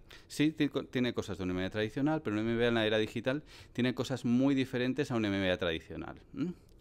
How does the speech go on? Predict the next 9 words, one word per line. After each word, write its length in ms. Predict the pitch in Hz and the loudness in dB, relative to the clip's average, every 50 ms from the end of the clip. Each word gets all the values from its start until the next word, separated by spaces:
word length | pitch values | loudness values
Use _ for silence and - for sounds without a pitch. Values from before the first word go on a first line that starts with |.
| - - - - - - - | -20 -20 -18 -18 -18 -16 -10
Entonces, 440 | - 98 92 - 76 80 - 64 - | -6 -6 -4 -4 -6 -8 -8 -10 -8
vamos 280 | - 120 117 104 - 110 | -4 -2 -2 -2 -2 -2
a 40 | 101 | -2
ver, 200 | 110 117 113 - | -2 -2 -4 -6
vamos 180 | - 104 92 98 | -10 -10 -8 -8
a 60 | 87 | -6
cambiar 240 | 92 90 90 87 85 | -6 -4 -4 -4 -6
de 80 | 85 | -6
pantalla. 800 | - 95 95 98 - - 143 151 156 156 165 170 175 180 185 190 | -6 -6 -6 -6 -2 0 0 2 2 2 2 2 2 2 2 0